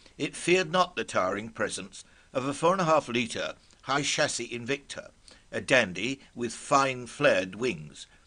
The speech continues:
that strutted its stuff alongside. Appropriately upmarket, this was a Cadogan body. Standing guard over this motley collection, as if a drill corporal with a bunch of National Service raw recruits,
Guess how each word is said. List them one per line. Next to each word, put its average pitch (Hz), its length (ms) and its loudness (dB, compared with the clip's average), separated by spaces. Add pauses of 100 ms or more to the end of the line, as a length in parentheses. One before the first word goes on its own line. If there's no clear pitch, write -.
(200)
that - 200 -2
strutted 160 500 -4
its 143 180 -10
stuff - 360 -4
alongside. 107 680 -4 (1080)
Appropriately 156 640 -2
upmarket, 113 800 -2 (560)
this 151 260 -2
was 151 180 -4
a 147 60 0
Cadogan 143 600 -2
body. 98 360 -4 (1900)
Standing 202 480 0
guard 143 260 4
over 95 200 -2
this - 200 -10
motley 107 300 -2
collection, 98 600 -6 (400)
as 123 180 -2
if 156 280 -4
a 156 40 -4
drill 170 320 0
corporal 120 440 -4
with 107 160 -4
a 98 40 -4
bunch 120 320 -2
of 107 260 -8
National 113 400 -4
Service - 540 -2
raw 113 200 0
recruits, 98 680 -6